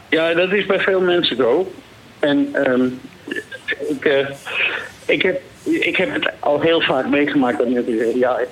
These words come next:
ik vind jullie ideeën wel leuk, maar, eh, die naam die moeten jullie maar even dissen."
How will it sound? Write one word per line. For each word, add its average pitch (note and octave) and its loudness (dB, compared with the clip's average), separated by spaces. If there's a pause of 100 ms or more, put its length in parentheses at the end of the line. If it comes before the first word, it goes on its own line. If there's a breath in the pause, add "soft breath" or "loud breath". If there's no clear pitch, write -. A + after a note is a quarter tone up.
(260)
ik C#3+ 0
vind D#3+ 2
jullie C#3 4
ideeën F3 4
wel A#2+ 4
leuk, C#3+ 2
maar, B2 2
eh, B2 2 (360)
die C3+ 2
naam E3+ 4
die F#3+ 2
moeten G3 0
jullie F#3+ 2
maar F#3 2
even E3+ 0
dissen." E3 2